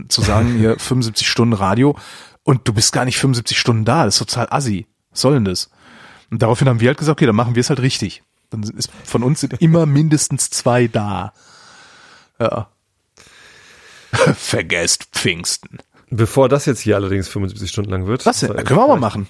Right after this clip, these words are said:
Speaker 1: Lass uns mal, lass, lass uns mal richtig. Ich wollte,
Speaker 2: fünfundsiebzig Stunden Podcast.
Speaker 1: ja, ich wollte immer schon mal eine echt lange Sendung machen. Echt langen Livestream. Können wir doch mal machen.
Speaker 2: Zwanzig Uhr Nachrichten sind immer noch nicht da. Ich, ich
Speaker 1: Nicht?
Speaker 2: will hier
Speaker 1: Doch,
Speaker 2: ich
Speaker 1: nicht?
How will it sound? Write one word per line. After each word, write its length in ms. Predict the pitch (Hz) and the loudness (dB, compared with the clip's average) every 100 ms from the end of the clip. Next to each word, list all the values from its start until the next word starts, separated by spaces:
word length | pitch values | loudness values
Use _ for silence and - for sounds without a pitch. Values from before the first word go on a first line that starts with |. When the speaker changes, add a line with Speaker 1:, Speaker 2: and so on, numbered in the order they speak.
| - | 0
Speaker 1:
Lass 140 | 175 | 2
uns 80 | 214 | 4
mal, 80 | 254 | 4
lass, 100 | 214 | 2
lass 180 | 240 233 | 0 2
uns 120 | 269 | 2
mal 40 | 262 | 2
richtig. 100 | 254 | 0
Ich 60 | - | -2
wollte, 300 | 151 147 185 | 0 0 0
Speaker 2:
fünfundsiebzig 120 | 208 | 0
Stunden 180 | - 113 | -2 -6
Podcast. 200 | - - | -8 0
Speaker 1:
ja, 80 | 214 | 0
ich 120 | - | 2
wollte 120 | 156 208 | 0 2
immer 100 | 208 | 0
schon 120 | 180 | 2
mal 80 | 175 | 0
eine 140 | 160 - - | 0 -6 -4
echt 320 | - - - | -2 -2 -2
lange 300 | 113 98 92 | 0 0 0
Sendung 340 | 85 73 71 73 | -4 -6 -10 -10
machen. 260 | 71 - - - - - - | -12 -14 -20 -20 -20 -18 -4
Echt 280 | 156 - - | -4 -4 -8
langen 400 | - 120 135 123 110 | -2 0 2 0 0
Livestream. 560 | 104 85 - - 101 - _ - | -2 0 -4 -6 -10 -12 _ -6
Können 120 | - | 0
wir 40 | 135 | 4
doch 60 | 156 | 4
mal 120 | 151 | 4
machen. 220 | 156 - | 2 2
Speaker 2:
Zwanzig 260 | 107 110 110 | 0 0 0
Uhr 120 | 110 | 0
Nachrichten 320 | 113 113 107 | 0 -2 -6
sind 100 | 95 | -4
immer 120 | 113 | -2
noch 100 | 95 | -2
nicht 180 | 78 78 | -4 -6
da. 240 | 90 82 82 _ - - _ - | -6 -4 -6 _ -20 -20 _ -20
Ich, 180 | - 113 | -16 -8
ich 120 | - | 2
Speaker 1:
Nicht? 220 | 156 - | 2 2
Speaker 2:
will 80 | 101 | 0
hier 80 | 110 | 2
Speaker 1:
Doch, 280 | 101 98 | 2 2
Speaker 2:
ich 80 | 101 | 2
Speaker 1:
nicht? 240 | 131 180 | 0 0